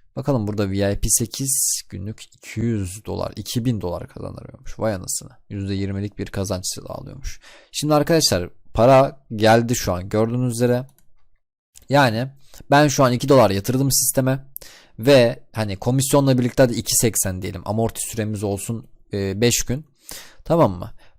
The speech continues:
Ben şu an beşte dördü bitti şu an. Yarın bir çekim daha alacağımı varsayarsak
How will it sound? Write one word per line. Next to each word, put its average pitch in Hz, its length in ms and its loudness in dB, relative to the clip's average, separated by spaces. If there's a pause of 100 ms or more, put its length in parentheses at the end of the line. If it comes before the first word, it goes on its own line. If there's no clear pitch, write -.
Ben 156 180 4
şu 143 240 2
an 135 400 0
beşte 127 680 4
dördü 151 380 6
bitti 143 300 -2
şu - 180 -4
an. 90 140 -8 (300)
Yarın 143 440 8
bir 101 60 -2
çekim 98 340 -2
daha 95 120 2
alacağımı 92 520 -2
varsayarsak 95 880 0